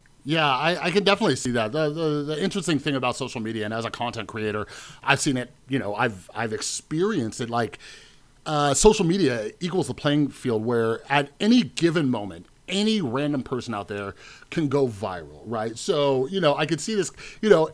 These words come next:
social media kind of incentivizes people to, to just tweet to the void, and maybe just somebody will randomly come across it, you know, because of a hashtag or,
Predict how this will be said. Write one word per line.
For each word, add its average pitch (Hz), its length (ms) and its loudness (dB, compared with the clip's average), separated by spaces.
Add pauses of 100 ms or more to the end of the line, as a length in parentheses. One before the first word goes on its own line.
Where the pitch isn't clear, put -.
social 226 300 2
media 160 240 0
kind 143 220 0
of 120 40 -2
incentivizes 107 720 -6
people 110 280 -6
to, 120 260 -4 (240)
to 180 100 -4
just 180 300 0
tweet - 440 -2
to 139 120 2
the 139 80 4
void, 120 580 -4
and 127 400 0
maybe 139 320 2
just 131 280 -2
somebody 131 320 0
will 117 180 0
randomly 113 560 -4 (320)
come 123 160 -2
across 113 480 -2
it, 117 220 -6
you 110 80 -6
know, 104 100 0
because 101 220 -4
of 95 80 -8
a 92 80 -6
hashtag 95 720 -4
or, 92 180 -10